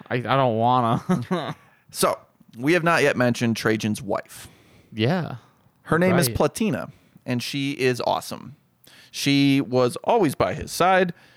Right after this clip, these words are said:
Speaker 2: and doing great things, despite him liking men.
Speaker 1: Mm-hmm.
Speaker 2: They had a very loving relationship, from what we can tell, and she was his queen and certainly influenced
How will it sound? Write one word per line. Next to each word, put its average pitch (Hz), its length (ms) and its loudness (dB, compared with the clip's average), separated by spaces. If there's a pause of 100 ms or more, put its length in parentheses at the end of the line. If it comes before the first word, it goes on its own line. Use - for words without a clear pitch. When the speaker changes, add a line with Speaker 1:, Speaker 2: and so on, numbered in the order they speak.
(180)
Speaker 2:
and 127 120 -4
doing 139 220 2
great 120 300 0
things, 113 560 -2
despite 190 400 2
him 139 380 -2 (340)
liking - 320 -4
men. 226 240 0 (340)
Speaker 1:
Mm-hmm. 135 280 -8 (1800)
Speaker 2:
They 147 100 0
had 208 100 4
a 208 60 4
very 214 200 4
loving 147 300 0
relationship, 117 560 -4
from 117 120 -10
what 104 140 -8
we 107 80 -12
can 107 160 -12
tell, 139 300 0
and 123 140 -8
she 190 180 -8
was 180 180 -4
his 175 160 -4
queen 120 440 -4
and 117 220 -6
certainly 120 380 -2
influenced 113 880 -6